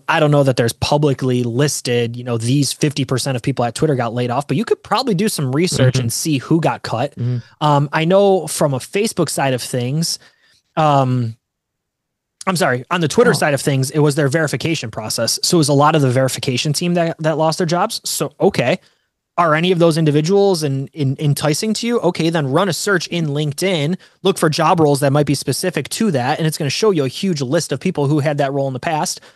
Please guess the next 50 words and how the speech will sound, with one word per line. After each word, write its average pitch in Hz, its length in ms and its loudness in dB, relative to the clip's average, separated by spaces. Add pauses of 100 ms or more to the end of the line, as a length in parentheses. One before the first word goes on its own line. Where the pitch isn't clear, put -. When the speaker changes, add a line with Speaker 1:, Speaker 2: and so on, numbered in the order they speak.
(180)
Speaker 1:
Let's 180 200 0
reach 190 140 2
out, 190 120 6
let's 156 160 4
connect, 170 340 0
and 139 80 2
we 160 60 4
don't 175 100 4
have 160 100 0
to 143 60 -4
direct 139 380 0
sell 170 260 -2
right 147 200 0
then 139 120 -4
and 123 100 -4
there, 180 140 2
but 135 80 2
let's 170 180 0
at 165 80 0
least 139 180 -4
grow 135 360 2
our 127 160 0
connections 135 600 -4
list 117 260 -4
and, 135 180 -2
and 143 180 -2
start 143 440 0
doing 170 180 0
some 120 180 -4
work, - 260 -4
right? 127 320 -4
Speaker 2:
Yeah, 151 140 2
there 151 100 4
could 165 80 4
be 147 60 4
an 139 60 4
open 123 200 2
to 117 80 4
work 110 340 2 (260)
probably 110 300 2
status 113 420 2
you 113 100 -2
could, 110 360 0
you 127 80 2
could 120 160 -2
search 117 220 0
in 113 80 -4
there 117 100 4
Speaker 1:
Yeah. 110 40 2
Speaker 2:
too. 110 280 0